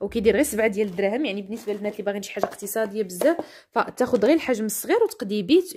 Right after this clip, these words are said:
راه يوفي لك الغرض كما قلنا ثلاثه ديال الوصفات، ماشي غير وصفه وحده.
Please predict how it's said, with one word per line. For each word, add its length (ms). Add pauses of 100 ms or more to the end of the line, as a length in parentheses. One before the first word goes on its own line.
راه 100
يوفي 320
لك 140
الغرض 380
كما 240
قلنا 300
ثلاثه 340
ديال 200
الوصفات، 400
ماشي 180
غير 140
وصفه 300
وحده. 280